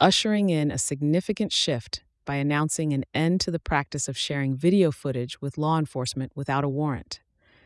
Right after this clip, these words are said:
This change marks a departure from their previous policy, aligning with broader privacy concerns, a theme echoed as Amazon France faces a hefty thirty-five million dollar fine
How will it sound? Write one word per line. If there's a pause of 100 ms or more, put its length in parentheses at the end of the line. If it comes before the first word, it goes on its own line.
(300)
This
change
marks
a
departure (120)
from
their
previous
policy, (320)
aligning
with
broader
privacy
concerns, (440)
a
theme
echoed
as
Amazon
France
faces
a
hefty
thirty-five
million
dollar
fine